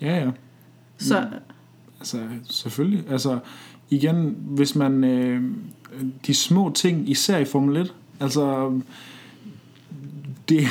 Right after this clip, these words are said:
Speaker 1: er, det er jo... Altså, om noget, så er det marginalernes sport, hvor alle de små ting kan gøre en kæmpe forskel. Jeg kan, så, så på en
Speaker 2: Det er
Speaker 1: eller
Speaker 2: også
Speaker 1: anden
Speaker 2: noget, hvor meget bilen vejer. Altså, det er jo sådan noget, så prøver vi at trimme hundrede gram, eller sådan. Det er sådan
Speaker 1: Ja,
Speaker 2: nogle ting.
Speaker 1: det er jo det, og det er jo samme med sådan noget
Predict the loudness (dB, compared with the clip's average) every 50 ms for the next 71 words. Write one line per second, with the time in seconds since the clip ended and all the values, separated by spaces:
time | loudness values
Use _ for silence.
0 | 0 0 0 0 0 -2 -2 -4 -2 2 2 4 4 4 4 4 4 2 0 -2
1 | -2 -2 0 0 0 0 0 -2 -6 -10 -14 -16 -16 -16 -18 -20 -20 -20 -20 -20
2 | -20 -12 -4 0 2 4 4 4 4 4 4 4 4 4 4 4 4 2 0 -6
3 | -16 -14 -10 -2 0 2 2 4 2 2 2 2 2 2 2 2 2 2 2 2
4 | 2 2 2 0 0 2 2 2 2 0 -2 -8 -20 -20 -20 -14 -4 0 2 2
5 | 2 2 2 0 -2 -4 -8 -12 -16 -20 -12 -4 0 2 4 4 4 4 2 2
6 | 2 2 2 2 2 2 2 2 2 2 0 -4 -2 -2 0 0 0 -2 -2 -4
7 | -6 -4 -2 0 2 2 2 0 0 0 0 0 0 0 -2 -2 -2 -2 -2 -2
8 | -2 -2 -2 -2 -2 -2 -4 -4 -6 -10 -12 -12 -12 -10 -12 -12 -6 -2 0 2
9 | 4 4 4 4 4 4 4 4 4 2 2 2 4 4 6 6 6 4 4 2
10 | 2 2 2 2 4 4 4 4 2 2 2 2 2 4 4 4 4 4 2 2
11 | 4 4 4 4 4 4 2 2 2 4 6 6 6 6 6 6 6 6 6 6
12 | 4 2 0 0 2 2 2 2 0 0 0 2 2 2 2 2 0 0 0 -2
13 | -2 0 2 2 2 4 4 4 4 6 4 4 4 4 2 2 2 4 4 4
14 | 4 6 6 4 4 4 4 2 4 4 4 4 4 4 4 4 6 6 4 4
15 | 4 4